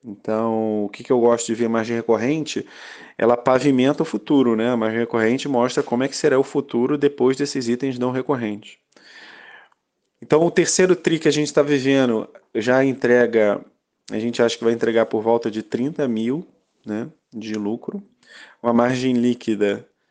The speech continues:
de seis por cento, ou seja, em, em pouquíssimo tempo, em dois trimestres, a gente já saiu de negativo pra positivo seis, né? E se a gente olha o recorrente, já chega perto de setenta mil.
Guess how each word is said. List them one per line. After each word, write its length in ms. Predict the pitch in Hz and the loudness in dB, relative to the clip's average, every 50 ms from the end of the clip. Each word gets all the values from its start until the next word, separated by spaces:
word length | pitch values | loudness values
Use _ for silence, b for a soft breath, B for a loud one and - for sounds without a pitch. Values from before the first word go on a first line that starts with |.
| _ _ _ - | _ _ _ -8
de 100 | - 107 | -8 -8
seis 320 | - - - 127 151 - | -4 0 2 2 2 2
por 240 | - - 151 - - | 0 -2 -2 -2 -2
cento, 480 | - - 113 107 120 151 180 - - _ _ - | -4 -6 -4 -4 -4 -6 -8 -12 -20 _ _ -10
ou 120 | - 117 | -10 -8
seja, 260 | - - 117 113 117 | -4 -2 -2 -2 -2
em, 100 | 117 113 - _ _ _ _ | -4 -6 -8 _ _ _ _
em 80 | - 117 | -14 -14
pouquíssimo 600 | - - - 135 135 139 - 151 170 - 160 139 | -6 0 2 2 2 2 0 -4 -2 -4 -4 -6
tempo, 320 | 120 - 120 120 120 120 | -4 -2 -2 -2 -2 -4
em 80 | 120 104 - _ - | -6 -10 -12 _ -6
dois 380 | - 110 123 143 170 - - | 0 2 2 2 2 0 -4
trimestres, 800 | - - 127 127 113 107 104 107 123 143 143 - - 143 131 120 | -4 -2 -2 0 0 0 -2 -2 -2 -4 -6 -8 -6 -6 -6 -4
a 40 | 117 | -4
gente 220 | 117 120 117 - 123 | -6 -6 -6 -6 -2
já 180 | 113 120 120 | 2 2 2
saiu 320 | 120 - 123 113 113 117 113 | 2 2 2 2 2 2 0
de 160 | 113 110 113 | -2 -4 -4
negativo 520 | 110 120 135 143 143 135 135 - 139 135 | -2 0 2 2 2 2 0 -2 -4 -2
pra 100 | 135 135 | -2 -6
positivo 560 | - - 135 131 123 123 120 - 127 117 117 | -6 -2 -2 -4 -4 -4 -6 -6 -6 -6 -6
seis, 560 | 107 - - - 104 117 - - - - - _ _ _ _ _ _ _ _ _ | -8 -10 -6 -4 -4 -4 -4 -6 -12 -16 -18 _ _ _ _ _ _ _ _ _
né? 160 | 104 113 139 - _ _ _ _ _ B B B B B B B B B B B B B B B B | -16 -16 -16 -16 _ _ _ _ _ B B B B B B B B B B B B B B B B
E 80 | 139 | -2
se 100 | - - | 2 2
a 40 | 151 | 4
gente 220 | 143 151 156 151 151 | 4 4 2 4 4
olha 160 | 143 147 143 | 6 6 6
o 20 | |
recorrente, 600 | 139 147 147 - 160 147 127 131 131 147 151 - | 6 4 4 4 4 4 4 4 2 0 0 -2
já 140 | 147 143 147 | 0 0 0
chega 260 | 143 - 160 147 151 | 0 2 2 2 2
perto 380 | 147 - - 131 143 143 - 151 | 0 0 0 0 0 0 -4 -10
de 60 | 147 | -8
setenta 560 | - - 147 143 143 - 139 135 139 - 160 151 | -4 0 0 0 0 0 -2 -2 -2 -4 -6 -6
mil. 260 | 135 110 107 104 | -4 -4 -6 -6